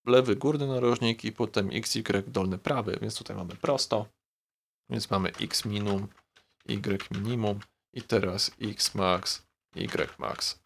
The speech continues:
Tak, czyli będzie szukał nam w tym rejonie i jest pięknie. Tu jeszcze jest taki jeden atrybut, o którym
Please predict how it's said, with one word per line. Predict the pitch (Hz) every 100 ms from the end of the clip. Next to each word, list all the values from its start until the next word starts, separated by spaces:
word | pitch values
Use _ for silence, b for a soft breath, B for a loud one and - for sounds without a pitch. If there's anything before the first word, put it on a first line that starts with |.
| _
Tak, | - 226 -
czyli | 175 143
będzie | 135 139
szukał | - 131 -
nam | 113 98
w |
tym | - 131
rejonie | - - 135 117 107 _ _ _ b b b b -
i | 127 131 113
jest | 110 113 -
pięknie. | 92 90 101 - 92 - b b -
Tu | 156
jeszcze | 139 -
jest | 123
taki | 123 120 117
jeden | 117
atrybut, | 107 107 123 117 107 - _ -
o | 113
którym | - 120 104